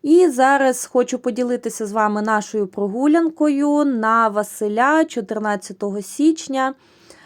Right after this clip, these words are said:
А, ми вирішили всією родиною піти на шаурму і також зробити деякі покупочки.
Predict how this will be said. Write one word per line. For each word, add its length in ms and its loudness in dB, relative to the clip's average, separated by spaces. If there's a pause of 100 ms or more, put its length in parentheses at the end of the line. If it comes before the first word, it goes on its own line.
(180)
А, 200 0
ми 180 2
вирішили 760 -2
всією 680 -6
родиною 600 -2
піти 520 -2 (540)
на 180 0
шаурму 840 2 (120)
і 320 2
також 440 0
зробити 480 -4
деякі 500 -2
покупочки. 760 -8